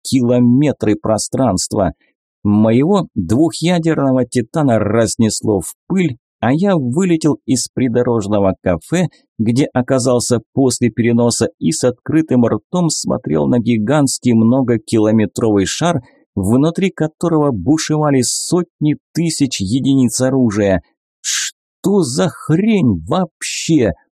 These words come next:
Почему навык настолько мощный? Блин, как жалко титана! Удачу демонолога профукал.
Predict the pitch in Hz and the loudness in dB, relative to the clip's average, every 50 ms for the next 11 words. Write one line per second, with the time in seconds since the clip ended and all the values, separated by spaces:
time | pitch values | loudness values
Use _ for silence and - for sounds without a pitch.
0 | _ _ - 147 180 165 - - - 208 226 220 190 143 117 131 185 208 160 110 | _ _ -2 0 0 0 -2 -2 2 2 4 4 4 4 4 4 2 2 0 0
1 | 101 - - 95 92 98 117 120 - - - - _ - 269 262 208 - 240 247 | 0 -2 -2 -4 -2 0 0 0 -2 -6 -10 -8 _ -4 -2 -2 -2 0 0 2
2 | 240 240 247 214 120 - - - - - 110 107 95 - _ _ _ _ _ _ | 2 2 2 2 0 -2 -4 -4 -2 0 0 0 -2 -2 _ _ _ _ _ _
3 | _ _ _ _ _ _ _ - 95 87 82 80 127 147 147 147 143 139 147 135 | _ _ _ _ _ _ _ -8 -6 -6 -4 0 0 2 2 4 4 4 4 4
4 | 117 101 87 - _ _ - - 151 147 127 110 104 110 110 117 139 175 196 185 | 2 2 0 -2 _ _ -8 -4 -4 -4 -4 -4 -6 -6 -4 -4 -2 -2 0 0
5 | 147 117 113 - 127 127 - - 151 156 - _ - 208 190 160 139 107 90 82 | -2 -2 -4 -6 -8 -6 -6 -6 -8 -8 -8 _ -4 -2 -2 0 0 0 0 -2
6 | 76 - _ _ _ _ _ _ _ - 156 180 156 120 101 104 208 220 202 - | -4 -6 _ _ _ _ _ _ _ -2 -2 -2 -2 -6 -8 -6 -6 -6 -6 -4
7 | - - 220 175 151 165 190 202 185 180 160 143 139 156 170 180 180 165 139 127 | -4 -2 -2 -2 -2 -2 -2 -2 0 0 0 0 0 0 0 -2 -2 -4 -2 -2
8 | - 139 123 - _ _ - 113 - 143 147 156 - - - - 160 160 123 101 | -2 -4 -4 -4 _ _ -4 -2 0 0 0 -2 -4 -6 -4 -2 0 0 0 0
9 | - - 120 101 90 87 - | 0 -2 -2 0 -2 -4 -6